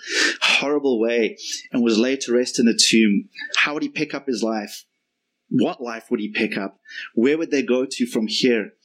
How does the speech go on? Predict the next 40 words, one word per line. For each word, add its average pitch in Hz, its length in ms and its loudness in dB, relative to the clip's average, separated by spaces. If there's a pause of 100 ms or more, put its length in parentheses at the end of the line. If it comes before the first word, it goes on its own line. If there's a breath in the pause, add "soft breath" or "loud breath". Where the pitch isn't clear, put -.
(380 loud breath)
And 127 160 -4
then 131 140 0
Sunday 143 400 2
comes. - 600 0 (360 loud breath)
And 123 140 -2
he 127 100 -4
gets 143 400 0
this 135 300 2
message 139 480 4
from 135 180 -2
these 123 220 2
ladies, 123 420 2
like, 113 340 -2 (100)
"Jesus 139 520 4
is 131 160 6
not 147 240 2
in 135 100 2
the 120 140 2
tomb." 151 380 4 (460 loud breath)
And 123 160 -4
he - 160 4
runs 143 480 2
there 120 240 4
and 117 160 2
he 131 80 6
sees 160 420 6
for 143 140 0
himself 143 720 0
that 117 120 0
Jesus 117 440 6
is 113 160 6
not 117 160 6
in 113 80 6
the 101 120 2
tomb. 107 380 6 (380 loud breath)
And 117 320 -4 (160)
the 120 160 0
rest, 113 440 0 (140)
we 113 160 6
say, 104 460 2